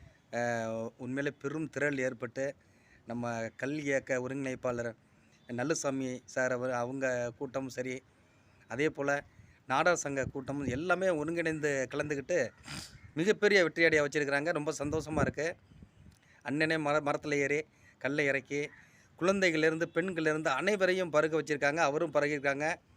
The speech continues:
இது மிகப்பெரிய ஒரு வெற்றியை பெற்றிருக்கு.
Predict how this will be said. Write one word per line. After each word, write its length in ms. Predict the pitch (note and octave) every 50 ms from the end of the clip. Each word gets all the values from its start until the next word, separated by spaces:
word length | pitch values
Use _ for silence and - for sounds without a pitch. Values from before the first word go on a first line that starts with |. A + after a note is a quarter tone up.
| _ _ _ _ _ - - -
இது 160 | - B2+ C3
மிகப்பெரிய 580 | B2 B2+ C#3 D#3 E3+ D#3+ - E3 D#3+ E3+ F3+ F3
ஒரு 420 | D#3 D3 C#3+ C3+ C3 B2+ B2 A2+ - - - - - - - - -
வெற்றியை 300 | C#3+ C#3+ - F3 F3 D#3
பெற்றிருக்கு. 520 | - C#3 - D3 C#3+ C3 B2 C#3+ D#3+ E3+